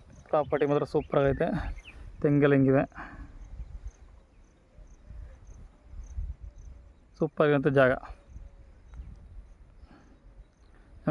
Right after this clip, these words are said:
ಕೊಳ್ಳೇಗಾಲದಿಂದ ಒಂದು ಇಪ್ಪತ್ತು ಕಿಲೋಮೀಟರ್ ಆಗ್ಬೋದು, ಮಳವಳ್ಳಿಯಿಂದ ನಲವತ್ತೈದು ಕಿಲೋಮೀಟರ್ ಆಗ್ಬೋದು, ನಲವತ್ತೈದರಿಂದ ಐವತ್ತು,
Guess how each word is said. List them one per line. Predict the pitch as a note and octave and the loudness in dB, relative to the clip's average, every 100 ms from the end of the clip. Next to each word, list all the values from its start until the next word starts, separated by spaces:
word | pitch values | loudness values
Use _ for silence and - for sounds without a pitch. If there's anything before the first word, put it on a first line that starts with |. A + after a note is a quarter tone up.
| C#3 | 2
ಕೊಳ್ಳೇಗಾಲದಿಂದ | D3 D3 D3+ D#3+ D3+ | 4 6 6 6 4
ಒಂದು | C#3 | 4
ಇಪ್ಪತ್ತು | - D#3 - | 4 2 4
ಕಿಲೋಮೀಟರ್ | D#3+ D3+ D3 C#3 | 4 6 4 4
ಆಗ್ಬೋದು, | C#3+ D#3 A3 - - _ - - - - D3 | 4 2 0 -6 -18 _ -20 -16 -14 -2 4
ಮಳವಳ್ಳಿಯಿಂದ | C#3 D3+ D#3 D#3 D#3+ E3+ D#3 - - - - _ _ - D3 | 6 8 6 8 8 6 2 -10 -20 -20 -20 _ _ -2 2
ನಲವತ್ತೈದು | C#3+ D3+ - D3 C#3 | 4 4 4 2 2
ಕಿಲೋಮೀಟರ್ | D3+ D3 C#3+ D3 | 4 4 6 6
ಆಗ್ಬೋದು, | C#3 C#3 D#3 F3 | 6 4 4 4
ನಲವತ್ತೈದರಿಂದ | C#3+ C#3+ C#3+ D3 C#3+ C3+ C3+ | 4 4 2 2 4 4 4
ಐವತ್ತು, | C#3 | 2